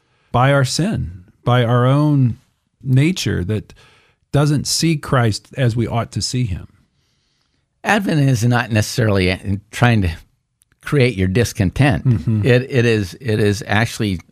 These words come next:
Speaker 2: uh, trying to focus on, you know, the fact that, yeah, I want, you know, Paul, Paul says that the good that he wants to do, he
Speaker 1: Mm-hmm.
Speaker 2: doesn't do, and the very thing that he didn't want to do, that he does. And,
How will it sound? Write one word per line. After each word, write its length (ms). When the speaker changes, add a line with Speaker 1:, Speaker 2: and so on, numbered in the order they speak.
Speaker 2:
uh, 140
trying 260
to 60
focus 480
on, 340
you 140
know, 160
the 120
fact 340
that, 160
yeah, 240
I 140
want, 320
you 100
know, 200
Paul, 320
Paul 220
says 380
that 200
the 60
good 360
that 140
he 140
wants 360
to 80
do, 280
he 180
Speaker 1:
Mm-hmm. 80
Speaker 2:
doesn't 400
do, 220
and 140
the 80
very 340
thing 240
that 160
he 160
didn't 360
want 180
to 60
do, 220
that 260
he 140
does. 500
And, 220